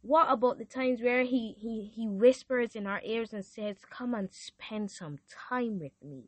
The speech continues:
And we say, "Not right now, God. I have this to do. I have to go and see if I could get these shoes. I have to do this. I have to do that." But God says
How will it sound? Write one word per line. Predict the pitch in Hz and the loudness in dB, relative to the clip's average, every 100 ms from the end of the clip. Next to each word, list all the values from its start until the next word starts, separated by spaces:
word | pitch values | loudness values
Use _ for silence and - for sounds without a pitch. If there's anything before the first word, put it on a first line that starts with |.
| - | -10
And | 180 | -8
we | 190 | -6
say, | 214 - 226 | -10 -8 -6
"Not | 226 285 277 | 0 0 0
right | 214 202 | -4 -6
now, | - 160 | -8 -12
God. | 151 156 165 | -10 -10 -8
I | 240 | -8
have | 262 220 | -8 -10
this | 202 185 - _ _ _ _ | -10 -16 -16 _ _ _ _
to | 190 | -12
do. | 160 165 156 147 _ _ | -10 -8 -8 -8 _ _
I | - | -8
have | 269 269 | -4 -2
to | 247 | -4
go | 196 196 | -10 -6
and | 190 | -6
see | 185 190 | -4 -6
if | 185 | -6
I | 185 | -6
could | 185 175 | -8 -6
get | 170 - | -8 -8
these | 180 175 | -12 -12
shoes. | - - 156 147 - _ _ _ | -14 -12 -10 -10 -12 _ _ _
I | 254 | 0
have | 277 269 247 | 2 2 -2
to | 202 | -6
do | 185 175 | -6 -6
this. | 165 160 | -8 -8
I | 262 | -6
have | 285 240 | -6 -6
to | - | -8
do | 180 175 | -10 -10
that." | 170 160 - _ _ _ _ _ _ - | -10 -12 -14 _ _ _ _ _ _ 0
But | 262 214 | 0 4
God | 302 349 349 | 4 6 4
says | - - 302 262 214 | -4 -2 4 4 2